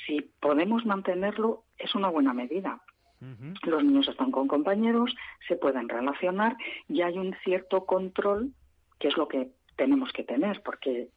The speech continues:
Speaker 1: todo el mundo dice, "El riesgo es, el riesgo es cero".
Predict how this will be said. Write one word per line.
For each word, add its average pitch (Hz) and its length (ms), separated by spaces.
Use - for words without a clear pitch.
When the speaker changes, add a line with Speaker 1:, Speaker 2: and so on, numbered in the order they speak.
Speaker 1:
todo 143 160
el 143 60
mundo 135 180
dice, 175 240
"El - 80
riesgo 135 300
es, 139 80
el 135 120
riesgo 147 320
es - 120
cero". 151 280